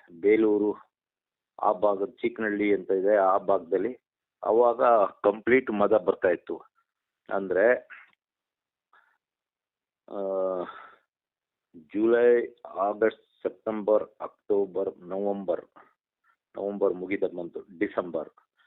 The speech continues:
ಅಂದ್ರೆ ಹೆಚ್ಚು ಕಡಿಮೆ ಆರು ತಿಂಗಳಾಗುತ್ತೆ. ಯಾವ ಆನೆಗೂ ಒಂದ್ ನಾಲ್ಕು ತಿಂಗಳು, ಎರಡು ತಿಂಗಳು, ಮೂರು ತಿಂಗಳು ಜೋರಾಗಿರುತ್ತೆ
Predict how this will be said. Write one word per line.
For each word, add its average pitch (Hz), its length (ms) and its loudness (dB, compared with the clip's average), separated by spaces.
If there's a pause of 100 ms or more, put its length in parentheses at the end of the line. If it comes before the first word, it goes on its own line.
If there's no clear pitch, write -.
(280)
ಅಂದ್ರೆ 98 260 -2
ಹೆಚ್ಚು 95 320 -6
ಕಡಿಮೆ 98 260 -8
ಆರು 101 360 -2
ತಿಂಗಳಾಗುತ್ತೆ. 98 800 -4 (920)
ಯಾವ 120 380 2
ಆನೆಗೂ 135 480 2
ಒಂದ್ 123 320 4
ನಾಲ್ಕು 117 400 2
ತಿಂಗಳು, 120 760 -2
ಎರಡು 110 320 0
ತಿಂಗಳು, 120 500 -2
ಮೂರು 110 300 -4
ತಿಂಗಳು 113 460 -4
ಜೋರಾಗಿರುತ್ತೆ 113 1400 0